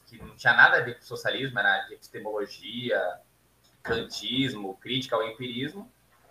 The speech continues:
e aí ele começou a, é, ir atrás de outras vertentes que, é, antagonizassem com essa, e conheceu, é, o Círculo de Viena, que também tinha ascendido, é,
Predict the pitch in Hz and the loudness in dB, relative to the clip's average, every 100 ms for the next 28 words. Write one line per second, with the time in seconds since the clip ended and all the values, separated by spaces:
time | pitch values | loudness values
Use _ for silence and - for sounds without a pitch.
0 | _ _ - 185 175 160 196 233 226 - | _ _ -2 2 4 2 0 -4 -8 -18
1 | _ - 143 143 147 143 156 151 147 160 | _ -4 -2 0 0 -2 -2 -2 0 -2
2 | 160 156 131 123 117 113 123 139 - 135 | -4 0 4 4 4 4 6 6 8 8
3 | 151 160 143 151 143 135 156 202 208 202 | 8 6 0 -2 -2 -2 2 4 4 4
4 | 185 151 - 139 156 202 - - - - | 4 0 0 0 0 -2 -8 -16 -14 -6
5 | 156 151 139 131 - _ _ _ _ 98 | -2 0 -2 -4 -12 _ _ _ _ -2
6 | 107 107 101 98 101 - - - 135 175 | 2 4 4 2 -2 -8 -12 -4 4 4
7 | 160 165 147 127 143 - 175 196 170 117 | 4 2 4 8 8 8 0 2 4 4
8 | - - 95 - - - 147 151 - 147 | 0 -6 -14 -16 -16 -4 -2 -2 -2 0
9 | 170 214 - - _ _ _ _ 110 117 | 2 0 -2 -14 _ _ _ _ -4 0
10 | 117 - 165 165 165 147 220 208 156 123 | 0 2 2 2 -4 -6 0 2 4 4
11 | 98 - - _ _ _ _ _ 135 143 | 0 -4 -12 _ _ _ _ _ 2 8
12 | 151 139 175 - - 139 131 - 139 123 | 8 6 0 -4 0 4 4 2 -4 -2
13 | 135 139 131 107 - 104 | -4 -2 -2 -4 -4 -4